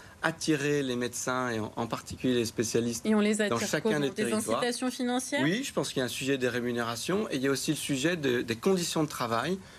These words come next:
Speaker 1: Vous connaissez peut-être le sujet des maisons de santé qui permettent de regrouper plusieurs spécialistes dans un lieu, mais qui est beaucoup plus simple à organiser qu'un hôpital,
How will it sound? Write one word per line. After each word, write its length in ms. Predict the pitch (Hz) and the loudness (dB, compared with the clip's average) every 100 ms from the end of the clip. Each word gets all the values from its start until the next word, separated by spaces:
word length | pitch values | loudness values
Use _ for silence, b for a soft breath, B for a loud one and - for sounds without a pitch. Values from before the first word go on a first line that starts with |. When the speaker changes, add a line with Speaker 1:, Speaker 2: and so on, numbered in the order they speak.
| B - | B 0
Speaker 1:
Vous 40 | |
connaissez 380 | 135 135 127 143 | 4 4 2 0
peut-être 380 | - 113 131 - | 0 -2 -2 0
le 120 | 110 | -2
sujet 280 | - 120 123 | -2 -2 0
des 100 | 113 | 2
maisons 320 | 113 143 151 | 2 2 2
de 60 | 143 | 0
santé 440 | 147 131 - 180 | -2 -2 -2 -2
qui 120 | 185 | -4
permettent 320 | - 120 123 | -2 0 0
de 80 | 113 | 2
regrouper 720 | 110 107 160 160 170 160 160 | 0 2 0 4 0 2 -2
plusieurs 340 | - 139 131 131 | -2 -2 -2 0
spécialistes 640 | 135 127 127 123 120 - B B B | -2 2 0 0 -4 -10 B B B
dans 220 | 113 110 | 2 4
un 100 | 120 | 4
lieu, 380 | 123 120 131 269 | 2 2 2 0
mais 80 | - | -2
qui 120 | 120 113 | -4 -6
est 40 | |
beaucoup 260 | 104 107 110 | -6 -8 -8
plus 160 | - | -4
simple 440 | 104 - 165 160 123 | -4 2 2 2 0
à 40 | |
organiser 400 | 113 104 107 117 | 0 2 2 2
qu'un 180 | 127 107 | 0 -2
hôpital, 580 | 110 - - 147 202 | -2 -4 -2 0 0